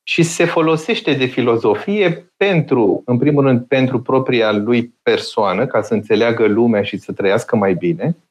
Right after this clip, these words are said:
Și, în al doilea rând, uh, să înțeleagă și lumea în care, în care a trăit, folosindu-se de tot felul de mijloace, nediferențiat. Adică citea lucrări de istoria,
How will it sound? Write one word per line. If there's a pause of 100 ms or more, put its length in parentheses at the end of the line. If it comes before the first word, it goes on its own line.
(580)
Și,
în
al
doilea
rând,
uh,
să
înțeleagă
și
lumea (220)
în
care,
în
care
a
trăit, (160)
folosindu-se
de
tot
felul
de
mijloace, (240)
nediferențiat. (240)
Adică
citea
lucrări
de
istoria,